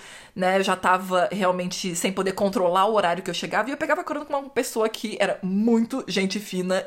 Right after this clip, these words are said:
e super atrasilda, e a gente sempre se atrasava, mas aí eu comecei a gostar mais de chegar atrasada, porque, na verdade,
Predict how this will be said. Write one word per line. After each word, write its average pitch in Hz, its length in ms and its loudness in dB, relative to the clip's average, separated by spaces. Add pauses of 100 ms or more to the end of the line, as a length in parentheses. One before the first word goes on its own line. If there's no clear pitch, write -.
e 247 80 2
super 196 340 0
atrasilda, 190 720 2 (400)
e 294 60 2
a 285 40 2
gente 311 180 -2
sempre 277 360 -4
se - 80 0
atrasava, 254 480 2
mas 247 220 -2
aí 311 60 0
eu 311 80 0
comecei 302 600 -2
a 277 120 0
gostar 285 520 0
mais 185 280 0
de 170 60 -4
chegar 165 300 -2
atrasada, 170 760 0 (320)
porque, 240 260 2
na 226 140 4
verdade, 202 880 0